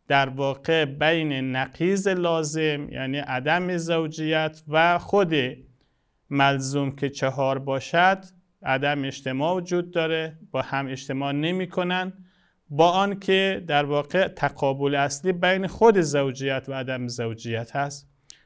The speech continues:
و بعد این ترتیب میگه که این تعریف نقص می‌شود، با وجود اون که تقابل بین زوجیت و عدم زوجیت هست، می‌شود بین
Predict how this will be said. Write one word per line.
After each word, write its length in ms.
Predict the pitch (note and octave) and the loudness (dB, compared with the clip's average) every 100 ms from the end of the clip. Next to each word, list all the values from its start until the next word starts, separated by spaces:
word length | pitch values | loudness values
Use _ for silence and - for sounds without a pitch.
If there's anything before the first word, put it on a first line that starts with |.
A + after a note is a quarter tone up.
| _ E3 | _ -2
و 100 | E3 | 2
بعد 200 | F#3 G#3+ | 2 2
این 140 | A3+ | 0
ترتیب 640 | A3+ E3+ E3 F#3+ F#3+ F#3+ | 2 2 2 -2 -2 -4
میگه 260 | E3 D#3 E3+ | -8 -6 -6
که 140 | E3+ | -2
این 120 | F3 E3+ | -2 -2
تعریف 520 | - C3+ C#3+ E3+ F3+ - - _ _ _ - | -2 -2 0 0 -2 -8 -20 _ _ _ -4
نقص 520 | D3 E3 F3 - - | 2 2 2 -6 -8
می‌شود، 600 | F3+ F#3 F#3 F#3 F#3+ F#3+ _ _ _ _ _ _ _ | -6 0 2 4 2 -2 _ _ _ _ _ _ _
با 420 | C3+ C#3 C#3+ D3+ D3 | -14 -4 2 4 2
وجود 360 | C#3+ D#3 D#3+ | 0 -2 -2
اون 180 | E3 E3+ | -2 -6
که 320 | E3 D#3 D3+ D3+ | -4 -4 -2 -2
تقابل 560 | C3+ - C3+ C3+ D#3 | -4 0 -2 0 -2
بین 420 | D3+ D3+ D3 C#3+ | 2 0 2 -2
زوجیت 600 | C3 C#3 C3+ C3 C3+ C3+ C#3+ | -4 -4 -6 -4 -4 -2 -2
و 60 | |
عدم 360 | C3+ C3 C3+ C3+ | -2 -2 -4 -4
زوجیت 720 | C3+ C#3 C#3 C#3 C#3+ D3+ D3+ | -4 -4 -4 -6 -2 -2 0
هست، 440 | F#3 G#3 G#3+ - | 2 2 2 -4
می‌شود 600 | F#3+ G3+ D#3 C#3 C3 C3 | -6 -2 -2 0 -2 -2
بین 560 | D3 E3 D#3+ C#3+ C3 | 0 0 0 -2 -4